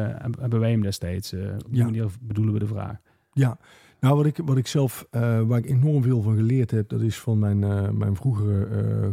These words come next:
Speaker 2: collega en, en, eh, ooit oprichter van, eh, van Tijdwinst, eh, Gerald Essers.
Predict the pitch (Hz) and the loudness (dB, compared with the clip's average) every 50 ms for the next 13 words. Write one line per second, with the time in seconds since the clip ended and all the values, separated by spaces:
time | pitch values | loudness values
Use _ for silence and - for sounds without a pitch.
0 | - - 120 113 110 113 120 110 95 104 101 104 104 101 107 101 101 107 - 101 | -4 -2 0 0 2 2 2 2 0 0 0 -2 -2 -2 0 0 0 0 0 -2
1 | 101 98 98 104 107 107 113 - 117 117 117 - 135 120 - - 123 107 - - | 0 0 0 0 -2 -2 -2 -2 -2 -4 -2 -2 -2 -4 -2 -2 -4 -4 -4 -4
2 | 104 101 104 101 101 101 104 104 101 104 101 98 - 113 110 104 - 110 107 101 | -2 0 0 0 0 0 0 -2 -2 -2 -2 -2 0 0 0 0 0 -2 -2 -2
3 | 101 - - - 107 107 107 107 107 107 104 104 113 117 101 107 113 - 127 131 | -4 -6 -6 -4 -4 -2 -2 -2 -4 -2 -2 0 0 0 0 -2 -2 -2 -4 -4
4 | - 156 151 - - | -2 -4 -6 -6 -6